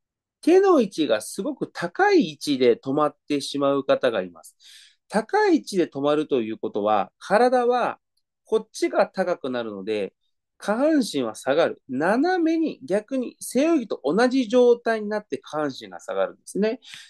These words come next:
でも意識として、少しこの手の位置に含め、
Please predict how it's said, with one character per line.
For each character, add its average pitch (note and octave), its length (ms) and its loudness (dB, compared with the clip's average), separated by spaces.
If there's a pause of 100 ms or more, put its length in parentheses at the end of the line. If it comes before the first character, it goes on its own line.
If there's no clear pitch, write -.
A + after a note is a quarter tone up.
で C#4+ 80 6
も C4 140 8
意 E4 160 6
識 E4 320 -2
と A#3+ 120 4
し - 140 -6
て、 - 240 -2 (400)
少 - 400 -2
し A3+ 400 0 (260)
こ A3+ 140 0
の A3+ 140 0
手 C4 200 0
の A#3 200 0
位 F3+ 60 -2
置 D3+ 220 -10
に C#3+ 80 -4
含 - 320 -6
め、 A#2+ 220 -4